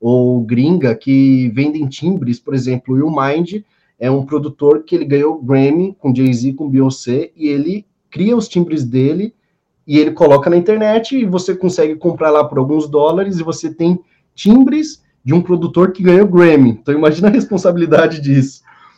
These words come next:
Então, você que tá começando, ótimo. Se você tem uma livraria ali de instrumentos, de bateria, pra você poder fazer com que sua produção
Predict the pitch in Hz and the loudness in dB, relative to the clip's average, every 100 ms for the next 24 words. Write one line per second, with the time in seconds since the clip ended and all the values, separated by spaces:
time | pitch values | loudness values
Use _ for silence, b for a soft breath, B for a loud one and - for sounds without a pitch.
0 | b b b _ 135 135 165 175 185 185 | b b b _ -2 0 2 4 4 2
1 | 175 165 139 139 147 165 214 214 202 185 | 2 -2 -6 -10 -6 -4 -2 -4 -2 -2
2 | - - 196 208 190 - 147 165 - - | -2 0 2 2 0 -2 2 2 2 -4
3 | 110 104 - _ - 131 131 170 202 190 | -6 -6 -10 _ -8 -6 -6 -6 -4 -2
4 | 185 170 160 143 151 135 139 143 127 123 | 0 0 0 0 2 4 2 2 2 2
5 | 123 107 123 123 120 107 104 _ _ _ | -2 -2 0 2 0 -2 -10 _ _ _
6 | _ _ 131 131 - 147 143 147 139 131 | _ _ -6 -6 -2 0 0 2 0 -2
7 | - 107 98 107 123 104 131 135 139 123 | -4 -10 -8 -6 -4 0 -2 0 -2 0
8 | 131 131 113 123 113 113 147 139 151 139 | 2 2 0 -4 -8 -10 -10 -8 -6 -6
9 | 135 120 113 123 - 127 123 107 127 117 | -6 -6 -8 -12 -8 -10 -10 -8 -8 -8
10 | - 113 110 | -10 -10 -10